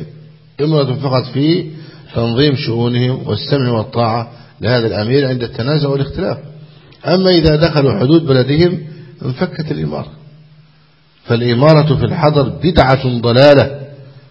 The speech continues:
وإن كان يقول بها ياسر برهامي وجماعته في الخفاء وفي السرداب وفي الغرف المغلقة، يقولون بالإمارة في الحضر قياسا على الإمارة في السفر، كما في كتابه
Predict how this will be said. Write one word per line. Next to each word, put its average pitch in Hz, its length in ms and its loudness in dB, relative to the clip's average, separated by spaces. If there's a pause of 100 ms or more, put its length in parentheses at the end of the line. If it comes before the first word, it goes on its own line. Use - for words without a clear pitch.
(260)
وإن 104 160 -4
كان 143 260 4
يقول 127 300 2
بها 123 200 2
ياسر 131 320 2
برهامي 117 420 0
وجماعته 143 720 0 (300)
في - 60 -4
الخفاء 113 680 -2
وفي 110 80 -8
السرداب 110 720 -2 (1000)
وفي 95 140 -6
الغرف 120 340 6
المغلقة، 127 600 2 (840)
يقولون 123 260 0
بالإمارة 123 540 2
في 131 60 0
الحضر 127 500 2 (1080)
قياسا 147 400 4
على 127 220 4
الإمارة 123 440 0
في 135 160 -4
السفر، 131 360 0
كما 113 280 -2
في 110 120 -2
كتابه 127 500 2